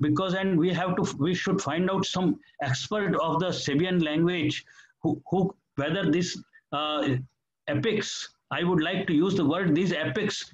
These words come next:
this is very important actually, <clears throat> uh, our property. And if there is some mention about our religion, then it will be of great use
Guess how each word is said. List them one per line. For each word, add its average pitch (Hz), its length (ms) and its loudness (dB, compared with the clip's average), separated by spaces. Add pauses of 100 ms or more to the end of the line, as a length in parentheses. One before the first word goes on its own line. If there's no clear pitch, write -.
(140)
this 151 160 0
is 196 80 0
very 170 300 0
important 180 680 0
actually, 185 640 -2
<clears throat> 135 560 0
uh, 143 720 -2 (240)
our 165 240 -2
property. 165 720 0 (220)
And 156 220 0
if 196 240 0 (360)
there 165 120 -2
is 190 160 -2
some 190 160 0
mention 165 500 0
about 175 420 0
our 170 180 0
religion, 165 640 2 (100)
then 156 160 0
it 156 160 0
will 160 160 4
be 165 80 2
of 135 300 2
great 147 280 0
use 165 440 2